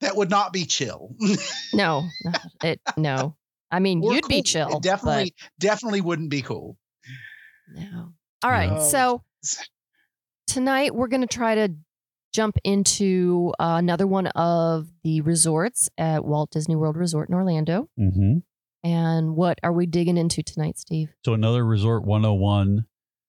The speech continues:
Speaker 3: to give you information on Port Orleans Resort, the French Quarter, and Port Orleans Riverside. So that's the moderate resort.
Speaker 2: Yeah.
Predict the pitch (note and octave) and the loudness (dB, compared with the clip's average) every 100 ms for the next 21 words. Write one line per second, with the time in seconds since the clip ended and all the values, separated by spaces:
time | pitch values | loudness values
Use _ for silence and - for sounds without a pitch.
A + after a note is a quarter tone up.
0 | _ _ - F#2+ G2+ F2 F#2 F#2 G#2 F#2+ | _ _ -6 0 2 4 4 4 2 2
1 | G2 F#2+ F#2+ - G#2 G#2 - G#2 G#2 G#2 | 2 2 2 2 2 2 0 0 2 2
2 | G#2 G#2 - - - A2+ A#2+ C3 - B2 | 2 0 -4 -16 -6 0 2 2 0 0
3 | B2 A2+ A#2 A#2 A#2+ D3+ F#3 F3+ - - | 2 2 2 4 4 2 0 -2 -8 -14
4 | _ _ _ _ _ A2 F#2+ G2 G#2 - | _ _ _ _ _ -2 0 2 0 -2
5 | - F#2+ F2+ - A2+ A#2 - B2+ C#3 D#3 | 0 0 0 0 0 0 -4 -2 0 0
6 | B2 G2+ F2+ - A#2+ A#2 G#2+ G2+ A#2+ A2 | 2 0 0 -2 0 2 2 4 2 2
7 | G#2 A#2+ B2+ - D#2+ F2+ G#2 _ _ _ | 2 2 2 0 0 0 -4 _ _ _
8 | _ _ _ _ _ _ _ _ _ _ | _ _ _ _ _ _ _ _ _ _
9 | _ _ _ _ _ _ _ _ - - | _ _ _ _ _ _ _ _ -10 0
10 | F#2 D#2+ D#2+ F2 - _ - G#2+ C3 C3 | 2 2 0 -2 -8 _ -6 -2 0 2
11 | D3 C#3 A2 F2+ F#2+ F2+ E2+ - _ _ | 2 0 -2 -2 0 2 0 -2 _ _
12 | _ _ _ _ _ _ _ _ _ _ | _ _ _ _ _ _ _ _ _ _
13 | D#3 D3+ | -4 -4